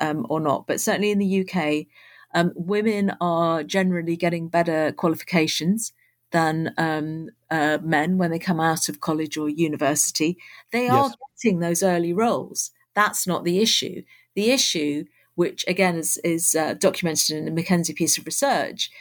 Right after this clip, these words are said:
Speaker 1: is that there is a drop-off
Speaker 2: Yes.
Speaker 1: around late twenties. And I think it's two things. It's very often blamed on, um, motherhood and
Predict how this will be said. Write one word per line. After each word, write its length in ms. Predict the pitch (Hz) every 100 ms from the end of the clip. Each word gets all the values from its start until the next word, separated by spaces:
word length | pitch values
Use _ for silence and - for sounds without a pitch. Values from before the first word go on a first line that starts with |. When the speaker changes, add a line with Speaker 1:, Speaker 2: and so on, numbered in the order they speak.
| - - - -
Speaker 1:
is 200 | 214 220
that 160 | 202
there 260 | 214 202 196
is 220 | 185 185
a 240 | 180 185 180
drop-off 840 | - 175 190 190 - 135 127 - - - _ _ _ _ _ _ _
Speaker 2:
Yes. 240 | 190 190 190
Speaker 1:
around 800 | 240 254 254 247 247 240 233 226
late 640 | 220 214 - - - - -
twenties. 680 | - 226 226 277 294 - - _ _ _ _ _ _ _ _ _
And 140 | 226 233
I 160 | 262
think 300 | 285 302 233
it's 160 | 254 -
two 200 | - 233
things. 280 | - 170 196
It's 120 | -
very 400 | - 262 320 294
often 760 | 269 262 - 170 151 156 175 - _ _ _ _ _ _ _ _ _
blamed 540 | 202 208 202 196 190 185 -
on, 520 | 185 180 175 180 -
um, 580 | 180 175 170 180 - - _ _ _
motherhood 640 | 202 196 190 175 143 - - -
and 420 | 170 156 165